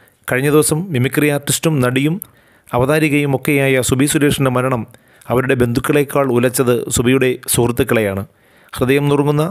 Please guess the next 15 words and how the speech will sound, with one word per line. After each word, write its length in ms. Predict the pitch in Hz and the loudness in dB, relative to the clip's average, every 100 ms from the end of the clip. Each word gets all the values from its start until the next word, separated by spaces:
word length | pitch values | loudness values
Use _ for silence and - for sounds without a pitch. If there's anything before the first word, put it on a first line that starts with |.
| - | -4
വേദനയോടെ 580 | 123 135 151 151 143 135 | -2 0 2 0 0 0
അവരിൽ 320 | 127 123 131 131 | 0 0 0 0
പലരും 320 | 123 127 139 127 - | 0 0 0 -4 -6
സുബിയുടെ 400 | - 131 143 131 | -2 2 2 2
ജീവനറ്റ 320 | 120 139 127 139 | 2 0 0 -2
ശരീരം 400 | 135 123 139 135 | 0 2 0 0
കാണാനെത്തിയത്. 640 | 123 123 123 113 104 101 92 _ _ _ _ _ _ | -4 -2 -2 -2 -2 -2 -4 _ _ _ _ _ _
പലരും 300 | 123 123 143 135 | -2 0 0 0
വിങ്ങിപ്പൊട്ടുന്നതും 760 | 127 139 151 120 139 131 135 120 | 0 0 -2 -2 0 0 0 0
പൊട്ടിക്കരയുന്നതുമൊക്കെ 960 | 113 - 139 131 131 127 127 113 120 - | -2 -2 0 0 2 0 0 -2 -4 -4
കാണാമായിരുന്നു. 580 | 117 117 113 - 98 98 - _ _ _ _ _ | -4 -2 0 0 -2 -6 -10 _ _ _ _ _
അവരിലൊരാളായിരുന്നു 840 | 135 156 170 165 165 160 160 151 | 0 0 2 2 2 2 2 2
നടനും 300 | 143 131 139 143 | 0 0 0 0
മിമിക്രി 340 | 131 127 147 143 | 0 0 0 2
താരവും 300 | 143 143 | 2 2